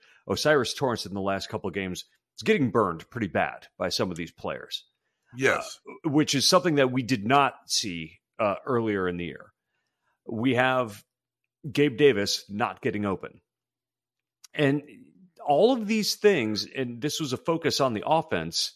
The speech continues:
Speaker 1: and, and it has to be right now because with the number of players that the Bills are missing on defense, the offense has to bail 'em out. Like, that, that's really the way it has to be. And if we can face it,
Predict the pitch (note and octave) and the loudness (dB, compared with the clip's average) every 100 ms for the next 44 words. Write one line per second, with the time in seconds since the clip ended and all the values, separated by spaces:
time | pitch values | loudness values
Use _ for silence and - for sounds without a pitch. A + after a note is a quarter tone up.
0 | _ _ _ _ _ _ - _ _ _ | _ _ _ _ _ _ -20 _ _ _
1 | - C#3 C3+ - B2+ A#2+ - A#3 C#4 - | 0 2 2 2 2 2 0 2 2 2
2 | A#2 F#2+ F2 F2+ E2+ F2 F2 F2 G2 A2 | 0 0 2 0 0 -2 -2 -4 -6 -6
3 | - D3+ C#3+ B2 - - C#3 B2+ - - | -2 0 0 0 -6 -8 -6 -6 -6 -10
4 | G#2 A#2 B2 E3 G#3 - E3 D3 C#3+ A#2 | -4 0 0 2 0 0 -2 0 0 0
5 | A2 A#2 - B2 A#2+ G2+ F#2 G2 - B2 | -4 -4 -6 -6 -2 -2 -2 -2 -2 -2
6 | G2+ F2+ E2 G2 A#2 A#2+ - - - _ | -4 -4 -6 -6 -4 -4 -6 -8 -12 _
7 | _ _ _ _ _ _ _ _ - C3+ | _ _ _ _ _ _ _ _ 2 4
8 | C#3+ C#3 - A#2+ - A2+ F#2+ F2 E2+ D2+ | 6 4 2 2 2 0 2 2 0 -4
9 | - _ _ - A2 - A#2+ - A#2+ - | -12 _ _ -2 -2 0 -2 0 -2 0
10 | C3 C#3+ B2 G#2+ G#2+ G2+ F2 G2 F2+ - | 0 2 2 2 2 2 0 -2 -2 -4
11 | F#2 E2+ - - _ _ - E3 E3+ E3+ | -4 -4 -8 -20 _ _ 0 0 2 0
12 | C#3 - _ _ _ _ _ _ _ _ | -4 -10 _ _ _ _ _ _ _ _
13 | _ F#3 A#3 B3+ C#4+ - D4 E4 - E2+ | _ 2 4 2 2 6 6 6 4 -2
14 | - | -4